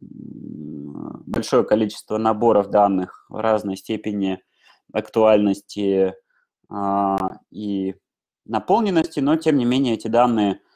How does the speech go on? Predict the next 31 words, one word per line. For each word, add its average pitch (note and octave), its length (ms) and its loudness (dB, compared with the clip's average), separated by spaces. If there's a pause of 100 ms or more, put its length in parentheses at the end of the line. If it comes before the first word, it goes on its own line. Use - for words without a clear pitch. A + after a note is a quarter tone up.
(320)
а, G2+ 400 0
ну, A2 200 -6
можно G#2 500 -6
использовать G#2+ 400 -4
либо G#2 200 -4
как G2 180 -6
для G2 100 -6
тренировки, E3+ 580 0
либо G#2 260 -2
для G2 180 0
первичного C#3+ 540 -2
наполнения A#2+ 640 0
и G#2 40 -2
уточнения, G#2 560 -2
потому G#2+ 280 -4
что G2+ 300 -4 (260)
всегда A#2 380 0
вопрос – G#2+ 520 0 (240)
про A2 140 0
данные, A2 760 2 (160)
ну, G2+ 260 -10 (600)
там, - 120 -20 (380)
состоит - 440 -2
из A2+ 140 -6
трех. G#2+ 380 0 (520)
А, G#2 260 -2
нас A#2 260 -2
интересует, G#2+ 580 -6
как - 160 -12
обычно, G#2+ 540 -6 (500)
ну, G2+ 340 -4